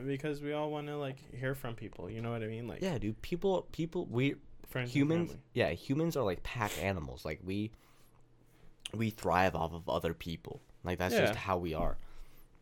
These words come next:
Speaker 2: But, like, it's, it's strange 'cause, like, I don't wanna buy into, like, "Oh, we're all connected, like, we're intertwined," like, this hippy dippy shit. Like, not, not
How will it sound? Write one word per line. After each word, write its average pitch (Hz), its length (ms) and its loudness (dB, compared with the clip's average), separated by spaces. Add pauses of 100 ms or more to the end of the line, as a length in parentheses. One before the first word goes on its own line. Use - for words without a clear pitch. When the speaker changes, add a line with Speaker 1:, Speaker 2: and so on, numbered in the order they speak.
(920)
Speaker 2:
But, 110 140 4
like, 87 220 -2 (500)
it's, 104 160 0
it's 104 160 0
strange 110 360 -2
'cause, 85 140 -4
like, 80 180 -2
I 90 60 2
don't 117 180 0
wanna 110 200 2
buy 82 220 2
into, 80 360 0
like, - 300 -6
"Oh, 82 160 2
we're 78 200 -2
all 78 120 0
connected, 73 720 -4
like, 69 260 -8 (360)
we're 82 160 -2
intertwined," 78 680 -2
like, - 180 -8
this - 180 -8
hippy 85 300 -6
dippy 80 320 -6
shit. 80 440 -4
Like, - 180 -10
not, 92 240 -6
not 92 240 0